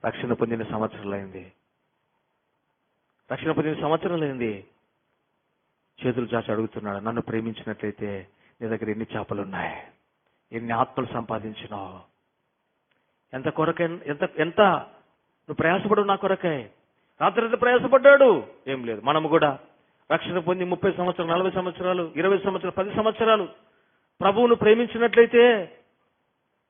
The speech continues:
మన దగ్గర ఆత్మలు ఉంటాయి. అడుగుతున్నాడు ఆయన, "నాకు చూపించు, ఏముంది నీ దగ్గర?" పేతురు, "నన్ను ప్రేమించినావు, మూడున్నర సంవత్సరం నాతో ఉన్నావు, నన్ను వదిలిపెట్టావు, రాత్రి అంతా ప్రయాసపడ్డావు, ఏముంది, ఏముంది చూపించు."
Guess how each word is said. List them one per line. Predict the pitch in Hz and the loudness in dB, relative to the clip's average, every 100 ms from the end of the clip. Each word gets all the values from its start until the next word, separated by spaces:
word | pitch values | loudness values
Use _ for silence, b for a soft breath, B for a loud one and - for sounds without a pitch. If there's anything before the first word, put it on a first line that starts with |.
| _ _ | _ _
మన | 175 | -2
దగ్గర | 208 220 240 | 4 4 6
ఆత్మలు | 220 233 - 269 269 | 6 4 6 4 4
ఉంటాయి. | 269 277 240 170 | 6 6 6 2
అడుగుతున్నాడు | 139 208 240 285 285 | 4 2 2 4 6
ఆయన, | 285 269 247 180 113 | 6 6 4 2 0
"నాకు | 151 180 175 143 113 226 | -4 -2 0 0 0 -2
చూపించు, | 233 214 185 | 0 0 0
ఏముంది | 190 180 185 180 | 2 2 2 -2
నీ | 165 | -2
దగ్గర?" | 143 135 131 139 123 123 143 _ _ _ _ _ _ _ _ _ _ _ 147 | -2 -2 -4 -4 -6 -10 -16 _ _ _ _ _ _ _ _ _ _ _ -8
పేతురు, | 151 160 | -4 -4
"నన్ను | 147 151 151 | -2 -2 -4
ప్రేమించినావు, | 156 160 156 - 156 | -4 -4 -6 -6 -6
మూడున్నర | 143 147 151 143 135 | -6 -6 -6 -6 -8
సంవత్సరం | 135 147 139 139 | -8 -10 -10 -8
నాతో | 135 143 | -8 -6
ఉన్నావు, | 127 127 120 - _ _ _ _ 143 | -10 -12 -16 -18 _ _ _ _ -8
నన్ను | 147 | -4
వదిలిపెట్టావు, | 143 151 147 143 127 117 - _ - | -4 -4 -6 -6 -6 -6 -12 _ -4
రాత్రి | 147 165 | -2 -2
అంతా | 160 160 | -6 -4
ప్రయాసపడ్డావు, | 165 170 - 165 135 117 104 b b b - | -4 -4 -4 -4 -2 -2 -4 b b b 2
ఏముంది, | 226 294 320 320 285 196 - | 4 4 2 2 2 0 -2
ఏముంది | 151 143 143 120 113 113 _ _ _ _ _ _ _ _ _ _ _ - | -6 -6 -12 -16 -18 -20 _ _ _ _ _ _ _ _ _ _ _ -18
చూపించు." | 113 113 104 104 | -14 -14 -16 -20